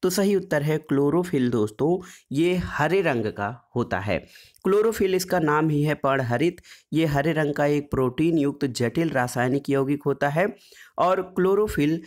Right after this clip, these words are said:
प्रकाश संश्लेषण में महत्वपूर्ण भूमिका निभाता है। आपके लिए यहाँ पर एक प्रश्न है दोस्तों, क्लोरोफिल में कौन सा तत्व पाया जाता है? बहुत ही आसान सा है और कई बार परीक्षाओं में पूछा गया है,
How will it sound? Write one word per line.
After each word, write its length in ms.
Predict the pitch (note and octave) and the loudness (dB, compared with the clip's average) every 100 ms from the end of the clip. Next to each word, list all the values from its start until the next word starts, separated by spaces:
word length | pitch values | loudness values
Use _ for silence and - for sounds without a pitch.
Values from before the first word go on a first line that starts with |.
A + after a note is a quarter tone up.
| - _ | -14 _
प्रकाश 380 | - E3 F3 F#3+ | -4 -2 0 0
संश्लेषण 680 | F#3 D#3 C#3+ C3 B2+ C#3 C3+ | 0 -2 0 -2 -2 -2 -2
में 200 | A#2+ A#2+ - | -2 -4 -2
महत्वपूर्ण 580 | C#3 C#3+ C#3 B2+ C3+ B2+ | 0 0 -2 -2 -2 -2
भूमिका 360 | G#2+ G2+ G2 | -2 -2 -2
निभाता 420 | A2+ A2 G#2 G2+ A2+ | -2 -2 -4 -4 -2
है। 280 | D3 F3+ F#3 - - - | 0 -2 -4 -20 -8 0
आपके 340 | D#3+ E3+ F3 | 0 0 -2
लिए 200 | D#3+ D#3+ | 0 2
यहाँ 320 | D#3+ C#3+ D3 | 2 0 0
पर 260 | D3 D3 C#3+ A#2 | 0 -2 0 -2
एक 240 | B2 - | -2 -2
प्रश्न 300 | C3 C#3 B2 | -4 -2 0
है 140 | C#3 | 0
दोस्तों, 480 | C3 C3 - F3 G3 F#3 - - - | 0 -2 0 0 0 -4 -20 -12 -2
क्लोरोफिल 600 | F#3 G3+ A3 A3 E3 D3+ | 2 2 2 0 0 2
में 320 | C#3 C#3+ C#3+ | 2 0 -2
कौन 260 | - D#3+ F3 | 0 2 2
सा 200 | F3 C3+ | 0 -2
तत्व 440 | - A#2 - A2+ - - | -2 -4 -4 -8 -8 -2
पाया 240 | C3 B2+ | 0 0
जाता 300 | A2+ G2 F#2+ | 0 -2 -2
है? 320 | A2 C#3 D#3+ - _ | -2 -2 -2 -10 _
बहुत 280 | C3 D3+ D#3+ | -2 0 0
ही 80 | D#3+ | 0
आसान 360 | C#3 C3 C3+ C#3+ | 0 0 -2 0
सा 120 | C3+ | 0
है 160 | D3 | 0
और 140 | C#3 C3 | 0 0
कई 140 | B2 | -2
बार 180 | A#2 B2 | 0 -2
परीक्षाओं 460 | B2 B2+ A#2 A#2+ A#2+ | -2 -4 -4 -2 -2
में 100 | A#2 | -2
पूछा 300 | B2 A#2+ B2 | -4 -2 0
गया 200 | A#2+ B2 | 0 0
है, 240 | D3 G#3 | 0 -2